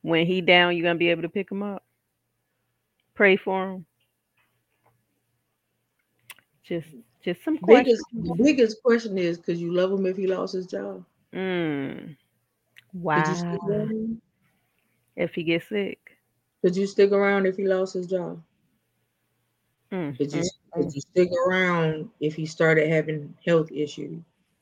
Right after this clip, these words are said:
Speaker 1: Mm, mm, mm.
Speaker 2: Could you stick around if he lost a limb or two?
Speaker 1: Mm.
Speaker 2: because Could, could you love him through a mental issue?
Speaker 1: Wow.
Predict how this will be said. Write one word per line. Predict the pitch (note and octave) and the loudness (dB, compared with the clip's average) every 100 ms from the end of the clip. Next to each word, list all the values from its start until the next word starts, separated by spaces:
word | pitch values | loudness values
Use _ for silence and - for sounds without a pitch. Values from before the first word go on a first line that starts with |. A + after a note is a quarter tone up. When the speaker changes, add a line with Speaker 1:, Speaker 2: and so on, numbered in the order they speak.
| _ | _
Speaker 1:
Mm, | - F#3 D#3 D3+ - - | -8 -4 -4 -6 -16 -16
mm, | - E3+ F3+ E3+ - | -6 -4 -4 -6 -10
mm. | F#3 F3 F3 E3 _ _ _ _ _ _ _ _ _ _ _ _ _ _ _ - | -6 -6 -6 -10 _ _ _ _ _ _ _ _ _ _ _ _ _ _ _ 2
Speaker 2:
Could | D#3+ | 2
you | D#3 | 0
stick | C#3+ F#3 F#3+ | 0 2 2
around | F#3 F#3+ F#3 F3 | 2 2 2 -2
if | E3+ | 0
he | F#3+ | 0
lost | F3+ F3+ F3 | 0 0 -2
a | |
limb | F#3 G3+ F#3 | -2 0 -2
or | |
two? | D#3+ D#3+ D3+ - _ - | -4 -8 -10 -14 _ -12
Speaker 1:
Mm. | |
Speaker 2:
because | A#3+ A3 G3 E3+ E3 D3+ _ _ _ _ _ _ _ _ _ _ _ _ _ _ _ _ _ _ _ _ _ _ _ _ _ _ _ _ _ _ _ _ _ _ _ A#2 A#2+ _ _ _ _ _ _ _ _ _ _ _ | -8 -6 -4 -4 -6 -8 _ _ _ _ _ _ _ _ _ _ _ _ _ _ _ _ _ _ _ _ _ _ _ _ _ _ _ _ _ _ _ _ _ _ _ _ _ _ _ _ _ _ _ _ _ _ _ _
Could, | E3+ E3+ | 2 2
could | E3+ F#3+ | 6 4
you | G3+ G#3+ | 4 2
love | G#3+ A#3 A3+ | 4 4 4
him | A3+ A3 | 2 2
through | A3 G#3 | 2 4
a | E3+ | 4
mental | G3 A3+ G#3+ D3+ | 4 0 0 -6
issue? | - - - - _ _ _ _ _ - | -6 -10 -16 -18 _ _ _ _ _ -4
Speaker 1:
Wow. | D#3+ D3+ D#3 D#3+ E3+ | -2 0 0 -2 -8